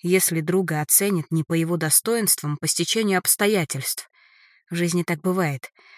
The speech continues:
Ждёшь чего-то, готовишься к событию, а потом бац! Жизнь поворачивается к тебе жопой, и твоим планам приходит полный трындец.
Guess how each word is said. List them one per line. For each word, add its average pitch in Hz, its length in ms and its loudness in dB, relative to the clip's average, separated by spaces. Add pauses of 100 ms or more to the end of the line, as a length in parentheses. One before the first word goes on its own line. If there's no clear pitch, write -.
(160)
Ждёшь 165 360 0
чего-то, 143 340 -6
готовишься 185 520 0
к - 60 -2
событию, 156 460 0
а - 20 -8
потом 165 340 0
бац! 220 360 4 (500)
Жизнь 190 420 2
поворачивается 185 680 4
к - 60 -14
тебе 175 220 2
жопой, 175 420 2
и 147 40 -4
твоим 170 300 2
планам 202 360 2
приходит 185 500 -2
полный 180 320 2
трындец. 170 680 0